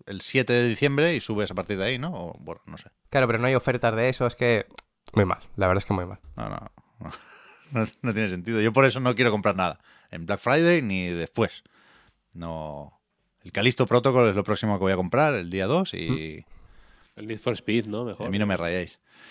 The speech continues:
Speaker 2: <laughs>
Speaker 1: Eh,
Speaker 2: Yo estoy más
Speaker 1: es
Speaker 2: en el
Speaker 1: que
Speaker 2: Callisto, ¿eh? Pero los dos me apetecen.
Speaker 1: Sí, sí, no, no, no tengo nada en contra de Need for Speed.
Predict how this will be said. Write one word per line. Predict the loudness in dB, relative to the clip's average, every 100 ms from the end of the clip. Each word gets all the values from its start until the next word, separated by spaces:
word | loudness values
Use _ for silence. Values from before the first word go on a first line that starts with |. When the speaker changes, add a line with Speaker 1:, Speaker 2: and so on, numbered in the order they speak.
| -2
Speaker 2:
<laughs> | -2 0
Speaker 1:
Eh, | 2 2 0 -12 -20 _ _
Speaker 2:
Yo | 0
estoy | 2
más | 2 4
Speaker 1:
es |
Speaker 2:
en | 6
el |
Speaker 1:
que | 6
Speaker 2:
Callisto, | 6 2 -2
¿eh? | -2 _
Pero | 0 4
los | 4
dos | 2
me | 2
apetecen. | 2 0 -2 -12 _ _ _ _
Speaker 1:
Sí, | 2 2 0 _
sí, | -4 -2 -2
no, | 0 0 2
no, | 0 2
no | 2
tengo | 2 4
nada | 4 4
en | 4
contra | 2 2
de | 2
Need | 2
for | 0 -2
Speed. | -2 -12